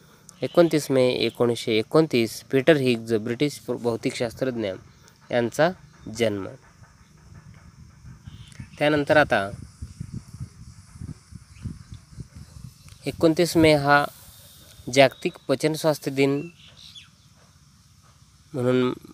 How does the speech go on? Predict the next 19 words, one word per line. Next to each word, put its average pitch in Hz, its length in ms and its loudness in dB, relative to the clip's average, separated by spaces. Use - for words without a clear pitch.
घोषित 123 340 0
आहे. 113 280 0
जागतिक 135 360 4
पचन 156 260 2
स्वास्थ्य 147 340 -2
दिन 139 360 0
दरवर्षी 147 560 6
एकोणतीस 135 520 0
मे 131 120 4
रोजी 120 300 2
साजरा 117 420 2
करण्यात 139 340 2
येतो. 160 280 -2
जागतिक 131 360 4
गॅस्ट्रोएंटेरोलॉजी 139 1300 2
संघटनेद्वारे 131 880 4
हा 135 180 6
दिन 127 260 2
आयोजित 120 340 -2